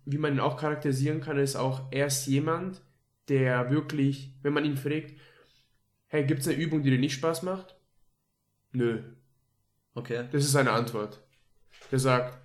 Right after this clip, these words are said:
Speaker 1: gibt's eine Bewegung, die du nicht kannst? Ja, nee. Ich kann jede, aber manche besser als andere, aber ich kann jede Bewegung.
Speaker 2: Okay.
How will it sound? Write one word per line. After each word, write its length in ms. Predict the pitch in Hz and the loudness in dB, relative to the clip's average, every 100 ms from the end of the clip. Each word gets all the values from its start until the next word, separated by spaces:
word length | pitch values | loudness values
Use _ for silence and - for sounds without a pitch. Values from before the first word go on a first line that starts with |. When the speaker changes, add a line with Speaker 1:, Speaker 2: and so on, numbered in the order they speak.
| - - - | -20 -20 -4
Speaker 1:
gibt's 180 | 147 139 | -2 2
eine 100 | 139 | 4
Bewegung, 220 | 143 143 | 4 4
die 60 | |
du 60 | 127 | 4
nicht 220 | 131 135 | 4 2
kannst? 420 | 165 160 - - - _ _ - - - _ _ _ _ - | -2 -2 -4 -14 -20 _ _ -20 -20 -20 _ _ _ _ -14
Ja, 380 | 113 107 110 | -6 -2 -2
nee. 400 | 110 113 117 117 - _ _ _ _ _ _ _ | -2 -2 -4 -6 -10 _ _ _ _ _ _ _
Ich 100 | 135 | -6
kann 180 | 151 156 | 0 4
jede, 300 | 135 170 180 | 6 6 6
aber 500 | 156 135 127 127 - - | 4 4 4 2 -2 -2
manche 420 | 131 147 160 139 135 - - - | 2 4 4 2 2 -4 -14 -16
besser 520 | - 139 131 139 131 107 | -4 0 4 4 4 2
als 180 | 104 | 0
andere, 280 | 87 110 107 | -2 -4 -2
aber 140 | 104 120 | -2 -4
ich 80 | |
kann 160 | - 139 | 0 2
jede 180 | 120 113 | 4 2
Bewegung. 460 | 104 104 101 104 | 0 -4 -6 -10
Speaker 2:
Okay. 240 | 104 131 | -10 -8